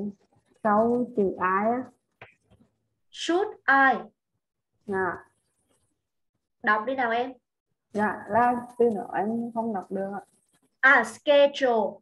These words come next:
Speaker 2: Schedule.
Speaker 1: Should I schedule the inspection for Monday or Wed-, Wednesday?
Speaker 2: Ừ.
Speaker 1: Friday would be better.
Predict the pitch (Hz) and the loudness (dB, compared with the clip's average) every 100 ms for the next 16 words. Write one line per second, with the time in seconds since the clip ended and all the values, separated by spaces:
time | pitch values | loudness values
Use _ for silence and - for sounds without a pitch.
0 | _ _ - - 262 262 254 - 214 196 | _ _ -20 -4 -2 -2 -4 -4 -4 -4
1 | - 185 190 - _ _ 226 226 - 185 | -8 -18 -18 -18 _ _ -6 -6 -6 -6
2 | 196 208 - - 196 208 208 202 208 214 | -6 -8 -12 -6 -6 -4 -6 -4 -4 -8
3 | - _ _ _ 190 190 - 202 - - | -16 _ _ _ -6 -4 -6 -8 -8 -6
4 | 208 214 - 196 202 208 - 190 196 202 | -6 -6 -6 -4 -2 -4 -2 -2 -2 -2
5 | 202 196 196 196 _ _ - 185 185 190 | -2 -2 -4 -6 _ _ -4 -2 -2 -4
6 | 190 196 190 _ _ _ _ - - 196 | -4 -6 -8 _ _ _ _ -20 -8 -6
7 | 208 - - 175 175 - - _ - 226 | -6 -10 -4 -2 -2 -12 -20 _ -16 -10
8 | 208 175 - _ _ _ _ _ _ _ | -8 -10 -18 _ _ _ _ _ _ _
9 | _ 196 202 202 202 202 220 - 196 202 | _ -2 0 -2 -2 -2 -2 -2 -6 -6
10 | 208 214 196 175 | -6 -6 -8 -10